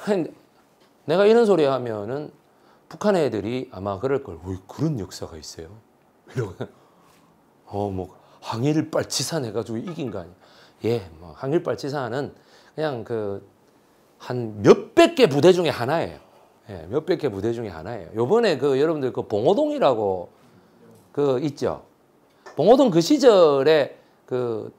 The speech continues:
봉오동보다 더한 활약을 했던 사람을 제가 지난번 역-, 역사 강의에서 한번 띄워 올렸었습니다. 정인복이라는 사람을. 예, 띄워 올렸습니다.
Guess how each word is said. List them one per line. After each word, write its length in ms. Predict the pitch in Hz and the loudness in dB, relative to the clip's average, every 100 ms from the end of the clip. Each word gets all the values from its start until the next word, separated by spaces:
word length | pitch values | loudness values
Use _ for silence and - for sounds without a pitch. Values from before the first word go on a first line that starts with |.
| _ | _
봉오동보다 540 | 131 170 226 240 196 135 | 0 4 6 6 4 4
더한 360 | 120 147 247 | 4 6 4
활약을 460 | 247 - 254 226 180 | 4 4 6 6 2
했던 280 | 160 - 127 | 0 -4 -6
사람을 540 | 113 107 107 98 117 | -4 -4 -2 -4 -6
제가 360 | 120 87 85 76 - _ _ | -8 -8 -8 -8 -14 _ _
지난번 400 | - 113 113 107 | -6 -4 -2 -4
역-, 220 | 113 - _ _ | -4 -8 _ _
역사 340 | 117 - 123 | -4 -2 -2
강의에서 580 | 101 95 90 92 87 76 - _ _ _ | -2 -6 -10 -10 -12 -18 -20 _ _ _
한번 200 | - 107 | -10 -8
띄워 180 | 98 160 | -2 0
올렸었습니다. 640 | 131 131 92 87 80 67 80 | 2 0 -6 -14 -18 -20 -12
정인복이라는 760 | - 107 160 135 98 87 73 | -6 -4 -2 -2 -4 -8 -10
사람을. 280 | - 82 69 69 - _ _ _ _ _ _ _ | -14 -18 -18 -20 -20 _ _ _ _ _ _ _
예, 260 | 104 92 80 _ _ _ _ _ _ _ | -10 -10 -10 _ _ _ _ _ _ _
띄워 160 | 143 120 | -2 0
올렸습니다. 480 | 113 101 - - | 0 -6 -12 -20